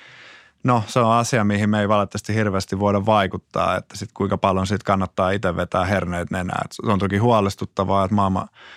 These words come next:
toistaiseksi ykkösdemokratia on tommonen rosvokapitalismin partaalla flirttaileva valtio, mut se on niinku valitettava tilanne. Mut, mutta se, että paljon siihen oikeasti voi itse vaikuttaa, niin siitä ei varmaan ihan hirveästi itse kannata vetää herneitä nenää.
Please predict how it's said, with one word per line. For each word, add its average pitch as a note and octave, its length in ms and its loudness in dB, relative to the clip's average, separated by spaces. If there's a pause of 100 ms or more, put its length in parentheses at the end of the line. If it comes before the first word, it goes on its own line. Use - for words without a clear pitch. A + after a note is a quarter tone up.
(340)
toistaiseksi F#2 560 0
ykkösdemokratia F2+ 960 -2
on F2 140 -2
tommonen F#2 520 -4 (340)
rosvokapitalismin F#2 960 -2
partaalla F2 480 0
flirttaileva F2 680 -2 (240)
valtio, F#2 480 0
mut A2 180 -6 (100)
se - 140 -2
on G2+ 60 2
niinku G2 180 -2
valitettava G2+ 640 0
tilanne. G#2 500 -4
Mut, G#2+ 120 -2 (220)
mutta - 280 -4
se, G#2 200 2
että F#2+ 120 -2
paljon F#2+ 240 2
siihen G#2 180 0
oikeasti G2 400 -4
voi G#2 180 2
itse G2 240 -2
vaikuttaa, F#2+ 580 -2
niin F#2+ 140 -6 (560)
siitä F#2+ 240 -2
ei F#2+ 80 2
varmaan G2 320 2
ihan F#2+ 120 2
hirveästi G2 400 0
itse F#2+ 160 -4
kannata F2+ 400 -4
vetää F#2+ 280 -2
herneitä G#2+ 500 0
nenää. C3+ 380 0